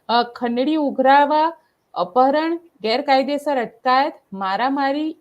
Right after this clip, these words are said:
ઈજા, ધાક ધમકી આપવાના, હથિયાર ધારા, અ, જુગાર સહિતના અસંખ્ય ગુનાઓ નોંધાયા હતા.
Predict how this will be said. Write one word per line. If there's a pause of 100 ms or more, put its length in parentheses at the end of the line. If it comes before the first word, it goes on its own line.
ઈજા,
ધાક
ધમકી
આપવાના, (100)
હથિયાર
ધારા, (560)
અ,
જુગાર
સહિતના (180)
અસંખ્ય
ગુનાઓ
નોંધાયા
હતા.